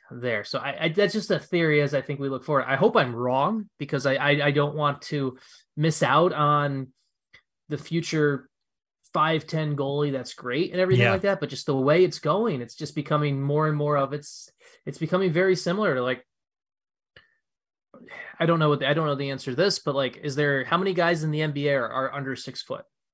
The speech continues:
Speaker 1: Or, like,
Speaker 2: Ooh.
Speaker 1: I don't, like, I don't know. Like,
Speaker 2: Yeah, not
Speaker 1: it's
Speaker 2: many.
Speaker 1: beca-, it's, it's like,
Speaker 2: Yeah.
Speaker 1: it's just, it's just com-, it's coming down to more and more of that, where it's like, what is the,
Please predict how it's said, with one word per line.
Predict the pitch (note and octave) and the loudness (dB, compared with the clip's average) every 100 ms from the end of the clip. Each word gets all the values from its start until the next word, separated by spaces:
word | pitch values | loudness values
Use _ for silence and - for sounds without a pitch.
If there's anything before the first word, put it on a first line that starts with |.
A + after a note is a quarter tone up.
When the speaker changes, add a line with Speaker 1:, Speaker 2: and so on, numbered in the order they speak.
| _ D3+ | _ 0
Speaker 1:
Or, | A#2+ | 4
like, | D3 - | 4 4
Speaker 2:
Ooh. | |
Speaker 1:
I | C#3 | 2
don't, | D3 D3 - - _ | 4 2 -2 -18 _
like, | D#3+ D#3 D3 C#3+ | -10 -2 -2 -2
I | C3 | 0
don't | D#3 C3+ | 0 2
know. | G3 A#2+ | 0 -2
Like, | C3 B2+ A#2 | -8 -8 -8
Speaker 2:
Yeah, | G2 G#2 F#2+ F#2 | -4 -2 -2 -2
not | A2+ | 0
Speaker 1:
it's | A#2 | 2
Speaker 2:
many. | G#2+ - | 2 0
Speaker 1:
beca-, | D#3 | -4
it's, | D#3 - D3 - - | -8 -10 -18 -20 -14
it's | C#3+ | -8
like, | D3+ C#3 - - _ - | -4 -4 -6 -20 _ -2
Speaker 2:
Yeah. | C3 A2 - _ | 0 0 -6 _
Speaker 1:
it's | D#3 - | -12 -10
just, | E3+ - D#3+ | -10 -10 -12
it's | C#3+ | -8
just | D#3+ - | -8 -4
com-, | F3+ | -4
it's | D#3+ - | -4 -4
coming | D#3+ F3 D#3 | -2 -2 0
down | D3+ D#3 | -2 -2
to | D3 C#3+ | -6 -8
more | C3 D3 | -6 -6
and | D3 | -4
more | C#3 C#3+ | -4 -6
of | B2 | -4
that, | C#3+ D3+ | -2 -2
where | C3+ | -4
it's | B2 | -4
like, | B2 | -6
what | A#2 A#2+ C#3+ | -6 -4 0
is | D#3 D#3 C3 | 0 -2 -2
the, | C#3 C#3 C3+ B2+ | 0 2 2 -2